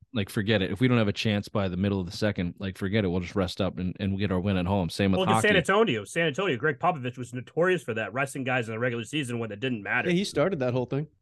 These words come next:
Speaker 2: Yeah.
Speaker 1: Yeah, they're even doing it in the playoffs now. So, um, I, I get that. I certainly understand that. Um, but baseball, you know, that one game playoff to get in, that wild card playoff was awesome. And
Speaker 2: Very
Speaker 1: that was,
Speaker 2: exciting.
Speaker 1: that was
Speaker 3: Yeah.
Speaker 1: an addition, but it was
Speaker 3: Well,
Speaker 1: only a
Speaker 3: that's,
Speaker 1: one
Speaker 3: that's
Speaker 1: game
Speaker 3: what I'm saying.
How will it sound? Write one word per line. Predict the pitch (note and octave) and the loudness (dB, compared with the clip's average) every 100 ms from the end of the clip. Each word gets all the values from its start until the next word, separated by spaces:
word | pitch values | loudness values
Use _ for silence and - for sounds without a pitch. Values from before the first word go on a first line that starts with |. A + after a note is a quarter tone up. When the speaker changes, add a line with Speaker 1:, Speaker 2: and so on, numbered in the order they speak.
| _ - | _ -2
Speaker 2:
Yeah. | E3+ D3 - _ _ _ - | -2 -2 -6 _ _ _ 6
Speaker 1:
Yeah, | C3 C#3+ A#2+ | 6 8 6
they're | C3+ C#3+ | 6 6
even | B2 | 6
doing | A#2+ A#2 | 4 4
it | |
in | G2+ | 0
the | |
playoffs | F#2+ A2+ A2 F#2 G2+ | -2 -2 -2 -2 -6
now. | F2 | -8
So, | - A#2 G2+ G#2+ | -4 0 0 0
um, | C3+ A#2 A2 B2 | 2 2 2 2
I, | E3 | 0
I | F3 F3 | 2 2
get | E3+ D#3 | 2 2
that. | A2+ G2+ - _ | 2 0 -2 _
I | B2 | -2
certainly | A#2 D3 C3 A#2+ | 0 0 2 2
understand | G#2 - A#2+ G#2 G2 | 0 -2 -2 0 -2
that. | F2+ F2 - | -4 -6 -2
Um, | G#2 F#2 F#2 - | 0 0 0 2
but | A2 A2 | 4 6
baseball, | C#3+ F3 - D#3 C3+ C3+ - _ _ | 4 2 4 6 6 2 -4 _ _
you | C3 | -2
know, | G#2+ G#2 | 0 2
that | A#2+ C#3 | 0 0
one | A2 A#2 B2+ | 0 2 2
game | A#2+ B2 B2+ | 2 2 0
playoff | - A2 B2+ C#3 - | 0 0 0 -2 -4
to | A#2 | -4
get | A2 G#2+ | 0 2
in, | G#2+ D3+ D#3 _ | 2 2 -2 _
that | G#2+ | -2
wild | F2 G2 A2 | 2 0 2
card | A2 - | 0 0
playoff | G#2 B2+ D3 | 0 0 -2
was | E2+ - | -8 -6
awesome. | E2 A2+ - - - _ _ - | -4 -4 -6 -14 -20 _ _ 2
And | |
Speaker 2:
Very | - | 6
Speaker 1:
that | A2 A2 | 6 4
was, | G#2 | 0
Speaker 2:
exciting. | F2 - _ _ - | -2 -18 _ _ 0
Speaker 1:
that | A#2+ | 4
was | C#3 B2 | 6 6
Speaker 3:
Yeah. | |
Speaker 1:
an | A2+ | 6
addition, | A2 G#2+ A#2+ | 4 2 2
but | A2 | 2
it | G#2 | 2
was | G2+ | 2
Speaker 3:
Well, | G#3 | 2
Speaker 1:
only | - | 2
a | |
Speaker 3:
that's, | G3+ | 4
Speaker 1:
one | F#3+ | 4
Speaker 3:
that's | G#3 | 4
Speaker 1:
game | G3+ | 2
Speaker 3:
what | |
I'm | F#3 | 2
saying. | G#3+ | 2